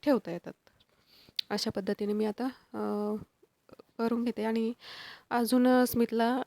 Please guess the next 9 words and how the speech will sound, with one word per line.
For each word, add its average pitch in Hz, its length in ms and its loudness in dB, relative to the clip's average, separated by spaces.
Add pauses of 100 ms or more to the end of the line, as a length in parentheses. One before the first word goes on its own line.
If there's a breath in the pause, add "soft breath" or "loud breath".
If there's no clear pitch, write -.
आणायला 226 340 2
मला 220 200 4
शाळेत 208 320 2
जायचं 208 280 0
होतं. 208 260 0
त्याच्या 196 220 -2
अगोदरच 202 400 0
मी, 240 460 -2
अ, 190 40 -2